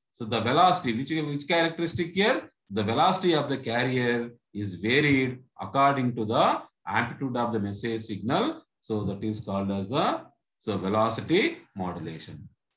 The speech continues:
So if velocity modulation takes place, so now, so i-, is it clear up to this point? So now, so there is a velocity modulation, so will takes place, so in the buncher cavity.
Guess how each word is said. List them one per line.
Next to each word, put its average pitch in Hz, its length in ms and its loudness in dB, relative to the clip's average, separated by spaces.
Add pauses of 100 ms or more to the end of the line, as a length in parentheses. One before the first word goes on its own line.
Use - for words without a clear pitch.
(120)
So 165 180 2
if 170 160 6
velocity 196 520 4
modulation 143 680 0
takes 110 260 -6
place, 247 280 2 (280)
so 135 180 -2
now, 185 420 2 (400)
so 131 80 -4
i-, 151 260 0
is 131 140 -2
it 180 180 2
clear 170 260 6
up 180 260 2
to 170 60 0
this 160 160 -4
point? 196 360 2 (340)
So 143 160 0
now, 190 380 2 (160)
so 135 300 0
there 135 120 2
is 135 100 0
a 147 60 0
velocity 156 440 2
modulation, 127 760 -2 (220)
so 120 140 -6
will 117 200 -2
takes 156 300 0
place, 180 480 0 (120)
so 120 680 0
in 123 140 -4
the 214 320 2 (260)
buncher 131 480 0
cavity. 113 760 0